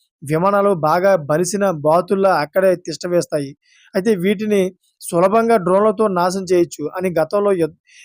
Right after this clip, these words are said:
యుద్ధ క్షేత్రాల నుంచి ప్రత్యక్షంగా రిపోర్టింగ్ చేసిన మాజీ డిఫెన్స్ జర్నలిస్ట్ టైలర్ రోగేవే వ్యాఖ్యానించారు. అయితే తే-, టైలర్ ప్రస్తుతం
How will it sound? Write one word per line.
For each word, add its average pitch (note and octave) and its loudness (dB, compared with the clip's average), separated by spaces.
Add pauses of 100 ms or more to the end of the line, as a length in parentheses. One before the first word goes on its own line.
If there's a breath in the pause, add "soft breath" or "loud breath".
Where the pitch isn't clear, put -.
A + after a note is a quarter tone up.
(120)
యుద్ధ D3+ -4
క్షేత్రాల G3+ -2
నుంచి G3 -6
ప్రత్యక్షంగా F#3+ -4
రిపోర్టింగ్ F3+ -4
చేసిన F#3 -6
మాజీ E3 -2
డిఫెన్స్ E3+ -6
జర్నలిస్ట్ F3 -6 (100)
టైలర్ F#3 0 (420 soft breath)
రోగేవే F3+ 2
వ్యాఖ్యానించారు. D#3+ -2 (520 soft breath)
అయితే A3 2
తే-, F3+ 0
టైలర్ G3+ 0
ప్రస్తుతం G#3 0